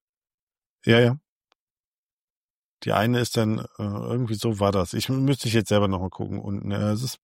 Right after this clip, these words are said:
model Thread Fist can be replaced with one of the following." Okay, da würde ich das Schwert nehmen, weil ich's einfach nur super geil finde.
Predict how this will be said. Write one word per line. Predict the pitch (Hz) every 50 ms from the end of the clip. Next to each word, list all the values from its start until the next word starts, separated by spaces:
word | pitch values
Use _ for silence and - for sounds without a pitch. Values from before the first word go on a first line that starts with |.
| _
model | - 117 110 107 113 120 117 - 117 113 110 - -
Thread | - - - - 120 110 -
Fist | - - 113 104 -
can | - - 110 107
be | 104 104
replaced | 101 90 - - 107 104 101 - -
with | 104 92
one | 101 101 101
of | 98 -
the | - -
following." | - - 139 143 147 147 147 151 147 147 - - - - - - - -
Okay, | - 110 - - 117 123
da | 110 107
würde | 98 113
ich | 107 -
das | - 104 - - - - _
Schwert | - - - - 113 113 113 - -
nehmen, | 131 123 123 127 127 131 117
weil | 98 95
ich's | - -
einfach | - - - - 87 - -
nur | 95 92 90 90 92 -
super | - 87 82 80 113 120 - 98
geil | 90 87 90 101
finde. | - - 104 104 110 113